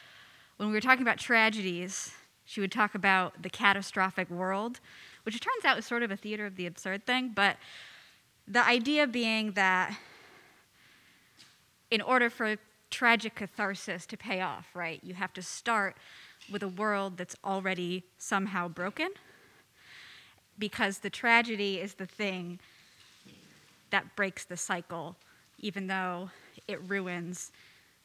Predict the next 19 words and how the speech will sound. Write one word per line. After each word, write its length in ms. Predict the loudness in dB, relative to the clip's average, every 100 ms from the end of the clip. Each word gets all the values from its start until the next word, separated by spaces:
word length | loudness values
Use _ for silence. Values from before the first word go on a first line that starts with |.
| _ _ -10
the 100 | -8
characters 560 | -4 -4 -4 -8 -8
you 140 | -8 -8
were 140 | -8
rooting 280 | -12 -12 -14
for. 300 | -14 -14 -14 -14 -20 -20 -20 -20 -20 -20 -20 -20 -20 -20 -20 _ _
Anyway, 240 | 0 4 4
this 160 | 4
is 80 | 2
a 40 | 0
poem 300 | 2 2 2
about 280 | 4 2 2
werewolves. 760 | -2 -2 -4 -8 -6 0 2 0
<laughs> 60 | -6 -14 -20 -20 -18 -16 -16 -12 -10 -10 -8 0 4
Um, 600 | 6 6 4 0 -4 -8 -12 -16 -14 -14 -18 -20 -20 _ _ -20 _ _ _ -20 -14
it's 140 | -8 2
called 400 | 6 6 6 2
The 80 |
Snap, 480 | 0 10 12 12 6